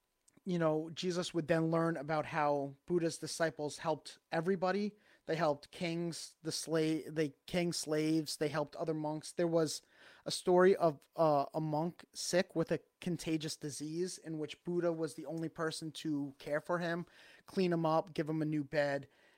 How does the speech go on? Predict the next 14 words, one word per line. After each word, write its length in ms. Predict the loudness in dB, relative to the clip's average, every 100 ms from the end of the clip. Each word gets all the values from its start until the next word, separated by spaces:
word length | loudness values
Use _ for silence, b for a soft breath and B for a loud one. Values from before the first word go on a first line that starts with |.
| b -2
And, 560 | 0 0 -2 -4 -10 -10
um, 500 | -4 -2 -2 -4 -8 -14 _ _
he 240 | -10 -10
kinda 320 | -6 -4 -4
chastised 720 | -6 -4 -2 0 2 2 2 -4
the 120 | 0
other 180 | 0 2
monks, 400 | 2 2 0 -4
saying, 260 | -4 -2
like, 220 | -4 -6
"You 60 | -6
guys 220 | -4 -2
don't 160 | -2 -4
have 540 | -4 -2 0 0 -4